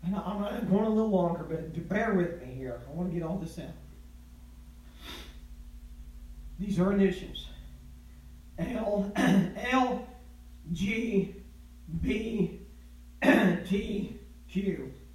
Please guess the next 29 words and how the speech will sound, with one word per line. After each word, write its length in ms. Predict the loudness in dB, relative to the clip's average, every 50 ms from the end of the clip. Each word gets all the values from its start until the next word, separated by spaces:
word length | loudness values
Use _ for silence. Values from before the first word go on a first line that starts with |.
| -20 -20 -18 -18 -18 -20 -20 -20 -20 -20 -18 -18 -12 -8
are 160 | -6 -4 -4
the 160 | -4 -2 0
initials 540 | 0 2 2 2 0 0 -2 -6 -10 -8 -8
this 200 | -8 -8 -8 -6
morning. 280 | -8 -8 -8 -8 -10 -12 -14 -14 -16 -18 -20 -20 -20 -20 -20 -18 -18 -16 -14 -14 -14 -14 -16 -18 -18 -16 -10 -4
I 40 |
want 140 | -4 -4 -2
to 60 | 0
tell 80 | -2 0
you 80 | 0 -2
what 100 | -2 -4
they 60 | -4
stand 340 | -4 -4 -6 -6 -6 -8 -12
for. 200 | -14 -14 -14 -14 -16 -16 -18 -18 -18 -18 -18 -18 -18 -18 -18 -18 -18 -18 -18 -18 -18 -18 -18 -20 -20 -20 -20 -20 -18 -12 -4 0 2
<clears throat> 220 | 4 4 2 2
The 300 | 0 0 2 2 2 2
L 420 | 4 4 4 4 2 0 -2 -8 -2 4
<clears throat> 460 | 8 8 8 8 6 4 0 -2 -4
is 160 | -4 -2 0 2
lesbians, 840 | 4 4 4 4 2 -2 -2 -6 -6 -6 -6 -10 -12 -14 -16 -16 -18 -18 -20 -20 -18 -18 -20 -20 -18 -18 -18 -18 -18 -18 -18 -20 -18 -10 -6
a 100 | -2 2
homosexual 800 | 4 6 6 8 8 6 6 4 2 -2 -2 -2 0 0 0 0
woman. 360 | 2 0 0 -2 -2 -6 -10 -10 -14 -16 -18 -18 -18 -18 -18 -18 -18 -18 -18 -20 -20 -20 -20 -20 -20 -18 -16 -10
G 420 | -4 0 2 2 2 2 2 4 2
is 120 | 2 2
gay, 580 | 0 2 4 6 6 6 4 4 -2 -4 -6 -8 -10 -14 -18 -18 -18 -18 -18 -20 -20 -20 -20 -20 -20 -12 -8
a 120 | -4 0 4
homosexual 800 | 6 6 6 6 6 4 4 4 0 0 0 0 0 0 0 2
man. 340 | 2 0 0 -2 -4 -8